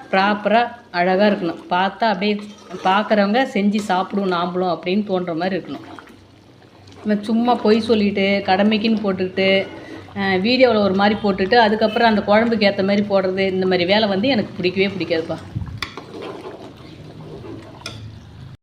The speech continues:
வாங்கப்பா. இது வந்து பார்த்தீங்கன்னா, நான் ஒரு பத்து நிமிஷம் நல்லா கொதிக்க விட்டேன்ப்பா. ஏன்னா, இது வந்து பாஸ் பண்ணி வச்சிருந்தேன் நானு.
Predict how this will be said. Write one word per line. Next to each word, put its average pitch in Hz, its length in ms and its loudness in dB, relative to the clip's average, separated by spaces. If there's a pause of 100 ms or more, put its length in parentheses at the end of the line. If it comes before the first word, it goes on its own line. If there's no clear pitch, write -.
(880)
வாங்கப்பா. 165 300 -12
இது 165 160 -8
வந்து 185 180 0
பார்த்தீங்கன்னா, 196 400 -2
நான் 277 220 -2
ஒரு - 60 -4
பத்து 180 380 -2
நிமிஷம் 233 320 0
நல்லா 185 340 -2
கொதிக்க 196 360 0
விட்டேன்ப்பா. 147 420 -4 (1500)
ஏன்னா, 208 240 2 (460)
இது 214 140 0
வந்து 220 240 0
பாஸ் 254 360 -2
பண்ணி 214 200 0
வச்சிருந்தேன் 180 440 -4
நானு. 170 200 0